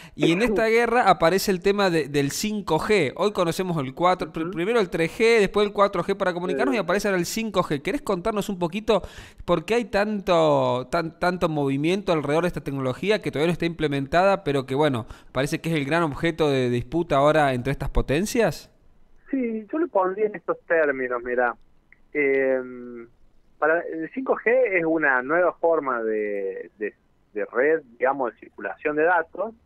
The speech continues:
Speaker 2: eh, entre dispositivos que pueden ser, que pueden ser celulares, computadoras, servidores, este, a través de antenas por aire,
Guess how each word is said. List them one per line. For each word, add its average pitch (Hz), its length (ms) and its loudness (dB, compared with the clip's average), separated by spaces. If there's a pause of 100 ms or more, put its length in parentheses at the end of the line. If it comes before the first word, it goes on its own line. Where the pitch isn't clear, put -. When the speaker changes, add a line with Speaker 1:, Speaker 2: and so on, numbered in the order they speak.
(480)
Speaker 2:
eh, 107 340 0
entre 113 280 -6
dispositivos 117 800 -2
que - 80 -20
pueden 123 280 -2
ser, 101 500 -6
que - 140 -18
pueden 113 160 -8
ser 113 160 -8
celulares, 117 460 -2
computadoras, 113 1000 0
servidores, 117 960 0 (500)
este, 104 500 -12 (280)
a - 80 -10
través 117 300 0
de 127 80 2
antenas 151 540 0
por 170 160 0
aire, 156 460 0